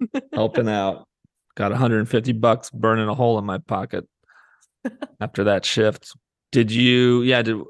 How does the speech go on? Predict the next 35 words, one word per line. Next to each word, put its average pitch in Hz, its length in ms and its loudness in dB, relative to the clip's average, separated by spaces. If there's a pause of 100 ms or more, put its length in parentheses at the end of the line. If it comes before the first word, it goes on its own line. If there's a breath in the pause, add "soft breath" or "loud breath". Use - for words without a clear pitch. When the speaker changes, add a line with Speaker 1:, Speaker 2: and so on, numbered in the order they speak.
Speaker 2:
uh, 117 340 0
oh, 156 120 4
and 170 100 0
actually 180 220 -2
we 156 100 -2
saw 131 280 2
a 139 40 -2
few 120 420 -6
ladies 107 440 -4
from 107 800 -4 (140)
Hillsiders 101 600 -4
that 95 120 -10 (220)
also 104 440 0
that - 240 -12
came 98 180 -6
over 87 140 -6
to - 100 -12
Johnny's. 92 480 -6
So - 220 -4
there's, 104 240 -2
you 107 60 0
know, 95 100 -2
there's 95 160 -8
kind 95 200 -4
of 92 80 -6
a 92 60 -8
circle, - 420 -6
you 101 80 -6
know, 98 80 -6
there's, - 300 -8 (200)
people 113 260 -2
are, 98 240 0
are 101 100 0
migrating 98 540 0
around. 101 500 -4